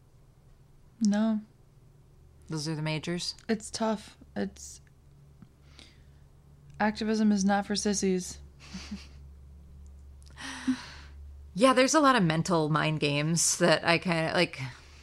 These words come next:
Speaker 2: put myself through the mental paces in order to stay in the game. <laughs>
Speaker 1: Yeah.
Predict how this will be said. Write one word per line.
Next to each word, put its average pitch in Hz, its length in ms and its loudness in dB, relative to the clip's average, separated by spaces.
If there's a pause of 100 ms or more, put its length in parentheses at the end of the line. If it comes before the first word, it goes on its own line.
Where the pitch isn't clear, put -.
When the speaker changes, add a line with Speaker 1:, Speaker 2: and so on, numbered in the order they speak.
(1800)
Speaker 2:
put 185 160 2
myself 170 400 2
through 170 120 -2
the 156 60 0
mental 151 300 -2
paces 151 500 -2
in 156 80 -4
order 151 220 -2
to 151 80 -4
stay 151 220 -6
in 151 100 -4
the 160 60 -2
game. 185 460 -2
<laughs> - 100 -20
Speaker 1:
Yeah. 185 280 2